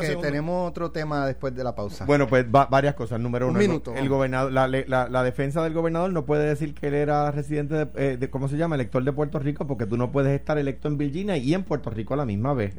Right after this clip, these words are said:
Speaker 3: Y él era
Speaker 1: Ah, pero si,
Speaker 3: efectivamente
Speaker 1: pero si el pueblo lo decidió así, pues entonces tú
Speaker 3: Exacta,
Speaker 1: puedes
Speaker 3: esa, esa es la segunda. Número dos, es que el, eh, yo creo que cuando esto llegue al Tribunal Supremo, este es uno de esos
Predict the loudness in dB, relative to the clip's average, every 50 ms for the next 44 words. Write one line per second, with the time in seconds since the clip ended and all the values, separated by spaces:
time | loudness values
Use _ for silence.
0 | -8 -4 0 2 2 2 4 2 2 2 2 0 0 -4 -4 -4 -4 -6 -6 -2
1 | 2 2 4 4 4 4 4 2 2 2 2 2 2 2 0 -2 -4 -4 -4 -4
2 | -4 -2 -2 -2 0 0 0 0 0 0 -2 -4 -4 -4 -6 -6 -2 -2 -2 -2
3 | -2 -4 -6 -6 -4 0 2 2 2 2 2 2 4 4 4 4 4 2 2 2
4 | 2 2 2 0 0 -2 -2 -2 -2 -2 0 0 0 0 2 2 0 0 0 0
5 | 0 0 2 2 2 2 2 4 2 4 4 4 4 2 2 -2 -8 -10 -8 -8
6 | -8 -8 -6 -6 -6 -6 -4 -4 -4 -4 -4 -6 -8 -8 -8 -8 -8 -8 -4 2
7 | 4 4 4 4 4 2 4 4 2 0 -2 -6 -6 -2 -2 -2 0 0 -2 0
8 | 0 -2 -2 -2 -2 -2 -2 -2 -2 -2 -2 -2 0 0 0 0 0 0 0 0
9 | 0 0 0 0 0 0 0 2 2 0 0 0 0 -2 -4